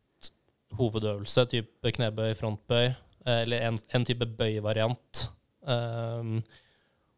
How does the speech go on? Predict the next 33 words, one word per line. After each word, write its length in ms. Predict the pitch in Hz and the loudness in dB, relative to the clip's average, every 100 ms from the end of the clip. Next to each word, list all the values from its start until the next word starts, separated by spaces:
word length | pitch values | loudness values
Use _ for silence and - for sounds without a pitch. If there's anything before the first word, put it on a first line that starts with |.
| _ | _
og 180 | 123 117 | 0 2
hvor, 240 | 113 113 113 | 2 0 0
ehm, 760 | 113 113 110 110 107 107 107 101 - _ _ _ _ _ _ | -2 0 0 -2 -2 0 0 0 -10 _ _ _ _ _ _
vi 220 | - - 120 | -6 0 4
pleier 160 | 123 | 4
alltid 180 | 110 127 | 4 2
å 60 | 117 | 2
ha 60 | 117 | 2
en 220 | 110 135 | -2 -4
eksplosiv 500 | - - 120 - 117 | -10 -2 0 2 0
øvelse 360 | 113 110 - 113 | 0 -2 -2 -2
også 280 | - 143 180 190 | 4 6 6 4
i 40 | |
tillegg, 420 | 147 127 147 214 - _ _ | -2 2 2 0 -6 _ _
eh, 200 | 127 120 117 | 0 0 0
for 140 | 127 | -2
eksempel 760 | 127 123 107 - 117 110 113 110 | -2 -2 -4 -4 -4 -2 -2 -4
frivending. 540 | 117 110 110 151 240 - _ _ _ | -2 -2 0 0 0 -4 _ _ _
Eh, 580 | 139 131 123 120 123 123 131 - - _ _ _ _ _ _ | 0 0 0 -2 -4 -6 -8 -16 -20 _ _ _ _ _ _
og 420 | 131 123 123 123 123 | 2 4 2 0 0
vi 240 | 123 120 | 0 2
har 80 | 117 | 0
alltid 160 | 104 117 | 0 0
med 140 | 117 | 2
noe 100 | 113 | 2
hamstring 420 | 107 101 - 110 | 0 -2 0 2
også, 300 | 104 - 156 175 | 2 2 0 0
for 80 | 131 | -4
eksempel 280 | 113 113 | -4 0
Nordic, 540 | 113 104 107 107 _ - | 4 4 4 0 _ -2
eh, 400 | 113 110 110 113 | 0 2 2 0
n-, 240 | 110 110 - - | 0 0 -2 -6
eh, 500 | - 117 110 - - | 0 2 2 0 -2